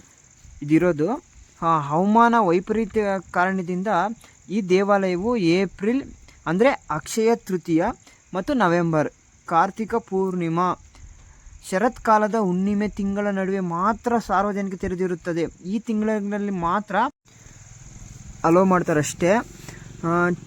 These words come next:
ಚಳಿಗಾಲದಲ್ಲಿ ದೇವಾಲಯದ ವಿಗ್ರಹವನ್ನು ಅತ್-, ಅಂದ್ರೆ ದೇವತೆ ಮುಂದಿನ ಆರು ತಿಂಗಳುಗಳ ಕಾಲ ಪೂಜಿಸಲು ಮುಖಿಮಠಕ್ಕೆ ಇಲ್ಲಿಂದ ತಗೊಂಡು ಹೋಗ್ತಾರೆ. ಮತ್ತು ಕೇದಾರನಾಥವನ್ನು ಶಿವನ ಏಕರೂಪದ ರೂಪವಾಗಿ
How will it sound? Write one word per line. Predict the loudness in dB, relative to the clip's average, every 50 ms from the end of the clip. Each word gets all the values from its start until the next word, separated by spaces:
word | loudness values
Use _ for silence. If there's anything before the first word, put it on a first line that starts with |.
| -12 2
ಚಳಿಗಾಲದಲ್ಲಿ | 8 8 8 8 8 4 6 6 6 6 4 2 2 2 2 2 2 2 0 0 2
ದೇವಾಲಯದ | 2 4 6 6 6 6 4 4 4 4 4 4
ವಿಗ್ರಹವನ್ನು | 2 0 0 0 0 0 2 2 2 2 0 0 -2 -2 -2 -2 -4
ಅತ್-, | -4 -6 -8 -8 -8 -8 -8 -10 -8 -6
ಅಂದ್ರೆ | -4 -4 -4 -4 -4 -4 -2 0 0 -2 0 2
ದೇವತೆ | 2 4 4 4 4 4 2 0 0 -2 -12 -20 -20 -20 -20 -20 -20 -20 -20 -18 -10 -6
ಮುಂದಿನ | -2 0 2 4 6 6 6 6 4
ಆರು | 4 4 4 4 6 6 6 4
ತಿಂಗಳುಗಳ | 4 2 0 2 4 4 4 4 2 0
ಕಾಲ | 2 2 2 2 2 2 -2 -2
ಪೂಜಿಸಲು | -2 -2 0 0 -2 -2 -2 0 2 4 2 2 0 -8 -20 -20 -20 -20 -20 -20 -20 -16 -10 -4
ಮುಖಿಮಠಕ್ಕೆ | 0 2 2 2 4 4 6 6 6 6 4 2 0 -2 -2 -4 -4 -4 -4 -4 -8 -12 -20 _ _ -20 -20 -20 -20 -20 _ _ -8 -4
ಇಲ್ಲಿಂದ | 0 2 2 2 2 2 2 0 -2 -2 -4 -2
ತಗೊಂಡು | -2 0 2 2 2 4
ಹೋಗ್ತಾರೆ. | 2 2 2 -2 -4 -2 -2 -2 -4 -4 -8 _ _ _ _ -20 -20 _ _ _ -8
ಮತ್ತು | -8 -8 -4 -4 -6 -8 _ _ 0
ಕೇದಾರನಾಥವನ್ನು | 4 4 6 6 6 4 2 0 0 0 -2 -2 -2 -2 -2 -2 -4
ಶಿವನ | -6 -6 -4 -4 -2 0 0 0 0 0 0
ಏಕರೂಪದ | 2 4 4 4 4 4 2 0 0 0 0 -2 0 0
ರೂಪವಾಗಿ | 0 0 0 -2 0 -2 -2 -2 0 -2 -2 -2 -4 -8